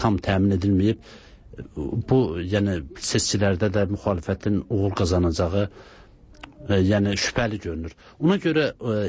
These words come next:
hesab edirlər ki, bəzi ekspertlər, yer gəlmişən Azər Rəşidoğlu belə fikirlərin müəlliflərindən biridir. O hesab edir ki, əslində müxalifət, e, e, vəziyyətdən çıxış yolu tapmaq gücündə də deyil.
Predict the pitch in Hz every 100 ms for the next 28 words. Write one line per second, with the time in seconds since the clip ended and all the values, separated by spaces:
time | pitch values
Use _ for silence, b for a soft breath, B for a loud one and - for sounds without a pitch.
0 | - 123 156 131 117 123 95 - 87 101
1 | 87 87 - - 92 - 101 95 98 95
2 | 87 87 - 92 - - - - 104 92
3 | 98 90 - 101 87 87 73 - 90 87
4 | - 90 90 87 85 B B 101 92 82
5 | - 92 90 90 90 95 131 139 B B
6 | B 185 160 - 147 135 135 135 - 123
7 | - 127 147 - - _ _ _ _ _
8 | - - 107 123 - 113 107 139 139 -
9 | b b b b b - 101 90 - 98
10 | - - 95 127 107 117 - 156 139 -
11 | 143 - 117 104 104 - 117 - - 117
12 | - - 87 85 101 104 90 95 82 80
13 | 90 80